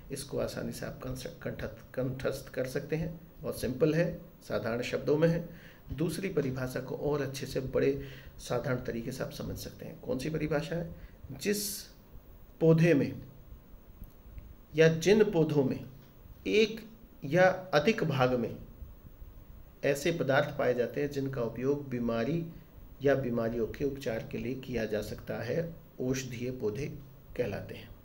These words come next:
बहुत आसान, सिंपल सी साधारण भाषा में आप समझ गए होंगे। ऐसे पौधे जिनके एक या अधिक भाग में ऐसे पदार्थ पाए जाते हैं जिनका उपयोग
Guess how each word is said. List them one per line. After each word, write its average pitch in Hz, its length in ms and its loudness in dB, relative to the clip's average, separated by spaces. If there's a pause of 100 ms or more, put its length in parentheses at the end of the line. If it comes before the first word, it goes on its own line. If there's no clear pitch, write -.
(920)
बहुत 127 360 -2
आसान, 139 360 -2
सिंपल 131 420 -4
सी 143 160 -4
साधारण 127 480 -2
भाषा 131 260 -4
में 135 100 0
आप 131 80 -2
समझ 127 280 -2
गए 127 120 -2
होंगे। 135 300 -4 (380)
ऐसे 139 400 0
पौधे 143 460 -4 (460)
जिनके 131 340 0
एक 180 480 4
या 143 160 6
अधिक 139 340 0
भाग 123 300 -2
में 127 240 -6 (280)
ऐसे 131 240 -2
पदार्थ 127 500 -2
पाए 139 200 2
जाते 139 280 -2
हैं 165 100 0
जिनका 131 300 -2
उपयोग 143 640 -4